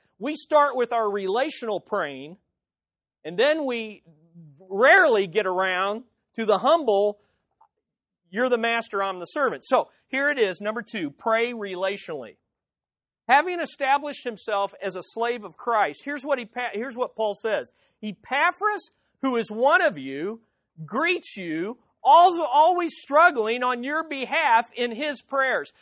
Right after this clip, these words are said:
Now, this is beautiful. It's his prayers, but you is mentioned three times. See, it's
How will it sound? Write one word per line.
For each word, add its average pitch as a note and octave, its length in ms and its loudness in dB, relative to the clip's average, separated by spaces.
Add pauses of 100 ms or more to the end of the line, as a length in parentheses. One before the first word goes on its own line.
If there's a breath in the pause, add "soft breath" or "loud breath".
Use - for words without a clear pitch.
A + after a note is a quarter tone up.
(120 soft breath)
Now, B3 140 -2
this E4 200 -2
is D#4 80 -10
beautiful. C4+ 600 -4 (180)
It's C#4 240 -4
his F4+ 340 0
prayers, A3 640 2 (240)
but B3+ 260 0 (160)
you C4+ 600 0
is A3+ 160 -6
mentioned B3+ 440 -6
three C4 240 -8
times. A3 540 -10 (640)
See, C#4 220 -8
it's A#3+ 240 0